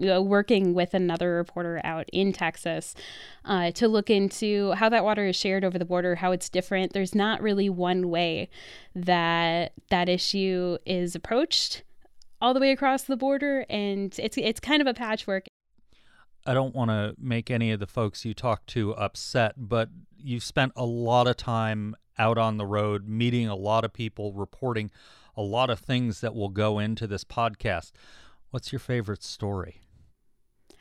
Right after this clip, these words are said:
Speaker 1: You know, maybe it's just top of mind for me right now because I was just working on it. But, uh, for one of the stories,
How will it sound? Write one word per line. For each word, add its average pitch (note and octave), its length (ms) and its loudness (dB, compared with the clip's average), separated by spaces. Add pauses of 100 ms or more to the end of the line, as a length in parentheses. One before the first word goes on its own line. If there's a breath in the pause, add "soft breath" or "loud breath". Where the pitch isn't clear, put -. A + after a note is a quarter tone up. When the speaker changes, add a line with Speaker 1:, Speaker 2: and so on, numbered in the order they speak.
(140 soft breath)
Speaker 1:
You B3 120 2
know, C4 120 4
maybe A3+ 280 2
it's A3 160 -2
just G#3 200 -6
top F#3+ 240 -4
of F#3+ 80 -4
mind F3+ 240 -2
for B3 160 -2
me B3+ 140 0
right B3 200 2
now A#3 200 -2
because G3 340 -2
I F3 80 -2
was F3 160 -4
just - 200 -6
working F#3 300 -2
on G3+ 160 0
it. G3+ 220 -4
But, F3 340 -2
uh, E3+ 300 -6
for G#3 220 -4
one G#3+ 120 2
of G#3+ 60 2
the G#3 80 0
stories, G3 580 -4